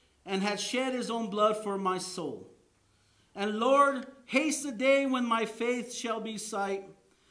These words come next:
the clouds be rolled back as a scroll, the trump shall resound and the Lord shall descend, even so it is well with my soul."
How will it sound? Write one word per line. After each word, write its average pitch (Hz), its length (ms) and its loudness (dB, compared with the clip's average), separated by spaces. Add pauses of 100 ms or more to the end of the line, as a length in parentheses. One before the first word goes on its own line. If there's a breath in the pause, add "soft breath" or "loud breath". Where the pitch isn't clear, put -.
(200 soft breath)
the 180 80 -4
clouds 247 460 6
be 247 160 0
rolled 247 340 2
back 226 260 2
as 226 220 -2
a 220 100 -2
scroll, 196 760 -4 (300 loud breath)
the 202 120 2
trump 254 460 0
shall 254 260 0
resound 226 640 2
and 196 120 0
the 185 60 0
Lord 214 340 2
shall 233 280 -2
descend, 202 520 -4
even 208 320 -6
so 180 680 -2 (420 loud breath)
it 160 140 -8
is 165 220 -4
well 156 720 -4 (160)
with 147 260 -6
my 139 200 -8
soul." 113 480 -16